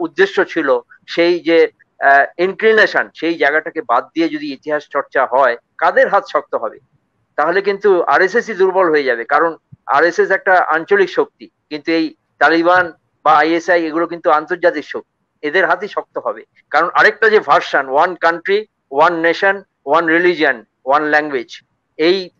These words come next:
ধ-, ধর্ম, এই, এইটা নিয়ে উত্তর আফ্রিকা, মধ্য এশিয়ায় চলছে আজকাল। সুফিজম প্রায় নির্মূল হওয়ার মুখে।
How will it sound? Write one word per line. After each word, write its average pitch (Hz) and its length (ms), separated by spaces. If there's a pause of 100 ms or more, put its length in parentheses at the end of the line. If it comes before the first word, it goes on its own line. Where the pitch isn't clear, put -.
(140)
ধ-, 147 200
ধর্ম, 160 320 (140)
এই, 170 200
এইটা 160 280
নিয়ে 180 400
উত্তর 180 340
আফ্রিকা, 180 380
মধ্য 165 300
এশিয়ায় 170 340 (300)
চলছে 175 340
আজকাল। 190 340
সুফিজম 170 480
প্রায় 170 220
নির্মূল 170 420
হওয়ার 175 180
মুখে। 175 420